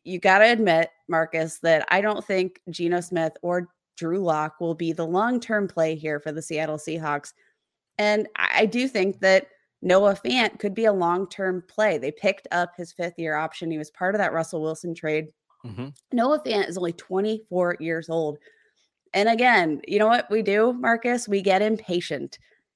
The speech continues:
Speaker 1: especially with the tight end position,
Speaker 2: Especially
Speaker 1: which
Speaker 2: with
Speaker 1: is
Speaker 2: tight
Speaker 1: what
Speaker 2: ends. When we know these guys don't break out till twenty-five, twenty-six years old anyways.
Speaker 1: Yes, that is, like, the,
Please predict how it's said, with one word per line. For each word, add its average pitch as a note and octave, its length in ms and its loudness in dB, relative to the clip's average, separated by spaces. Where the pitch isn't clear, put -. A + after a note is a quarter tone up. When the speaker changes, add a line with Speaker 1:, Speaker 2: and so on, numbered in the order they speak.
Speaker 1:
especially G3+ 500 0
with G3+ 160 2
the F#3+ 80 -4
tight F3 260 0
end D#3+ 220 2
position, D3+ 400 -2
Speaker 2:
Especially C3+ 80 6
Speaker 1:
which D3 100 -2
Speaker 2:
with A#2 80 -2
Speaker 1:
is E3+ 60 -6
Speaker 2:
tight F3 60 -4
Speaker 1:
what G2+ 100 -2
Speaker 2:
ends. F#2+ 160 -14
When D3+ 140 -4
we E3 100 4
know F3+ 140 6
these F#3 160 0
guys E3 200 -4
don't E3 200 -4
break C#3+ 260 -4
out D3 180 2
till C#3 140 -8
twenty-five, C3 540 0
twenty-six B2+ 480 -8
years A#2 160 -6
old A#2 160 0
anyways. A#2+ 440 -6
Speaker 1:
Yes, F#3+ 440 4
that G#3+ 240 6
is, B3+ 160 0
like, B3 240 -4
the, G#3+ 320 6